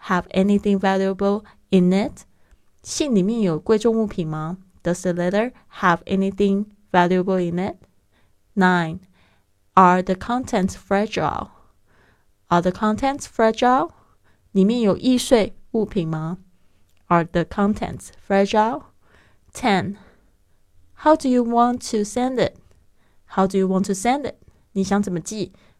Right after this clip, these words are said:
How do you want to send it? Eleven, by regular mail. By regular mail? By regular mail?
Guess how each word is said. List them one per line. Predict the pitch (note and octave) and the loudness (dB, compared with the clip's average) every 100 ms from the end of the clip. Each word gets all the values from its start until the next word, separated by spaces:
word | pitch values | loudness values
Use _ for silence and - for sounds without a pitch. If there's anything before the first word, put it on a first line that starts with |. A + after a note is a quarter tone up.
| - | -2
How | F3+ | 0
do | F3 F3+ | 2 2
you | F#3 | 2
want | G3+ | 0
to | G#3+ | -4
send | - B3+ D4 | -4 -4 -4
it? | - - - _ _ | -8 -12 -20 _ _
Eleven, | F#3 F3+ G3 F#3+ E3 F3 _ _ _ _ - | -4 0 0 -2 -4 -10 _ _ _ _ -2
by | F#3 F3+ | 0 2
regular | G3+ A3 A3 A3+ A#3 A#3 | 2 0 0 0 2 0
mail. | A3 F#3 D#3 D3 D#3 - _ _ _ _ - | 0 -2 -2 -6 -10 -14 _ _ _ _ -2
By | F3 F3 | 0 2
regular | F3+ F#3+ G3 F#3+ | 0 -2 0 0
mail? | F#3 G3 A3 D#4+ _ _ _ _ _ _ _ _ _ _ | 0 -2 -4 -8 _ _ _ _ _ _ _ _ _ _
By | F#3+ F3 | -2 0
regular | F3+ F3+ F3 F3+ E3+ | 2 0 0 0 0
mail? | F#3 G3+ A#3+ | 0 -2 -4